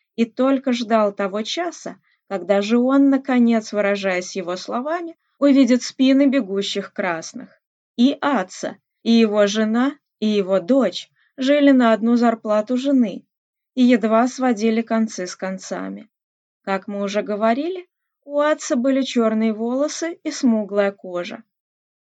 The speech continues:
Но никто до Чомбы и думать не думал, что он цыган. Сам Атца, как интеллектуал, не имел ничего против цыган. И всё же ему больше нравилось быть сербом, который из-за всего, что происходило,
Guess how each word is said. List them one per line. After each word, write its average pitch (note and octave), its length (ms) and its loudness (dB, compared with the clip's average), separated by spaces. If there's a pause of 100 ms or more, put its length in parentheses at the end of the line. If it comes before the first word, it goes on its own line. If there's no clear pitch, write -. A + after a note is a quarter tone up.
Но G3+ 100 -2
никто A#3+ 400 0
до G3 180 0
Чомбы C4+ 460 -2
и - 20 -2
думать A#3+ 460 -2
не G3+ 100 -4
думал, A#3+ 320 0
что C4 220 -6
он G3+ 140 -4
цыган. G#3 520 -8 (380)
Сам A4 380 -8
Атца, G3 520 -8 (200)
как G3+ 220 -4
интеллектуал, G#3 960 -4 (380)
не D4 220 -2
имел G3+ 280 2
ничего A#3 460 -4
против G#3 460 -8
цыган. G3+ 560 -8 (640)
И A3+ 100 -4
всё C#4+ 300 -4
же C4+ 160 0
ему G#3 180 -4
больше A#3+ 380 0
нравилось A#3+ 500 0
быть D#4 180 -6
сербом, - 640 -4 (360)
который G#3+ 500 -2
из-за G#3 140 -4
всего, G#3 360 -2
что G3 200 -4
происходило, C4 800 -4